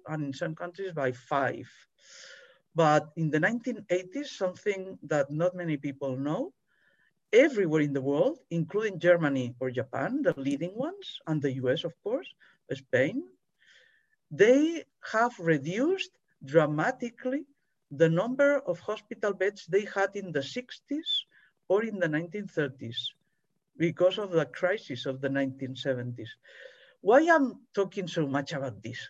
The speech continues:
which seems a bit boring? <laughs> Because now one of the big problems some countries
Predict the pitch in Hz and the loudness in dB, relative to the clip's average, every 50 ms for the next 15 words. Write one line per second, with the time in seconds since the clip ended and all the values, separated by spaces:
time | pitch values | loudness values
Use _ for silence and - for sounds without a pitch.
0 | - _ 139 147 143 - - 165 165 160 165 170 139 139 131 123 120 123 120 113 | -14 _ -6 -6 -6 -4 -4 -2 -2 0 0 0 0 0 -2 -2 0 2 4 4
1 | 107 104 107 107 110 - - - - _ _ 254 - - 190 208 - - - - | 2 2 -2 -8 -12 -14 -18 -20 -20 _ _ 0 0 2 0 -2 -4 -4 -10 -4
2 | _ - 254 269 277 277 277 277 277 277 269 262 262 254 254 247 240 233 226 - | _ 0 0 2 2 2 2 4 4 4 4 4 2 0 -2 -4 -6 -8 -10 -12
3 | 220 226 _ _ _ _ _ _ _ - 233 330 349 - 320 311 254 220 254 - | -16 -20 _ _ _ _ _ _ _ 2 4 4 4 4 6 6 6 6 6 -2
4 | - - - - _ _ _ _ _ _ _ _ _ 151 151 160 185 220 220 196 | -6 -10 -12 -14 _ _ _ _ _ _ _ _ _ -4 -2 2 4 4 4 4
5 | 185 123 269 285 - - 180 196 208 226 240 226 170 165 160 190 202 - - 226 | 4 2 0 -4 -4 -2 -2 0 0 0 -4 0 0 2 2 2 0 0 -2 -2
6 | 220 196 156 143 131 - - - - _ _ _ _ _ - - 175 165 170 170 | 0 0 0 -2 -4 -6 -10 -14 -14 _ _ _ _ _ -2 0 0 0 0 -2
7 | 196 196 196 196 190 180 170 | -4 -4 -4 -6 -4 -4 -4